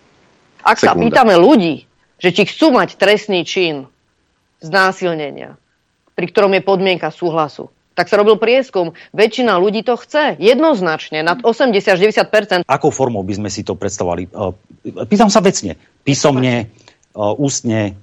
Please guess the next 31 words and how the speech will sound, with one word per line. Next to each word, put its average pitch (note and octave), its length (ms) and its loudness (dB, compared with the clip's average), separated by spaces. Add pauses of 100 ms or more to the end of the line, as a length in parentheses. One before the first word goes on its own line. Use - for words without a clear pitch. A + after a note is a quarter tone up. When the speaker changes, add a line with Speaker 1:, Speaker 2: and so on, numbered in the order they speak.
(140)
Speaker 3:
alebo G2 160 0
teda F#2 240 0
verbálne, G#2+ 560 0
neverbálne, G#2 800 -2
e, G2+ 240 -6
gestom. G#2+ 560 0
Speaker 1:
Ale F3 160 0
prosím G3+ 240 -4
vás, G#3 80 -4
nerobme A3 240 -2
si F#3 80 -12
z - 80 -16
toho E3 80 -2
srandu. D#3 400 -4
Speaker 3:
Ja B2+ 80 -2
si D3 80 -6
z G3 80 2
Speaker 1:
Veď G3 80 4
Speaker 3:
toho E3+ 80 2
Speaker 1:
to, A#3+ 80 6
že - 0 -
Speaker 3:
nerobím B3 160 4
Speaker 1:
ste G#3+ 80 -2
s G3+ 80 4
Speaker 3:
srandu. G3 160 0
Speaker 1:
niekým A#3+ 240 0
v F3+ 80 -4
manželstve, E3 560 -4
neznamená, D#3 680 -2 (360)
že D#3+ 160 -2
hoci F3 260 0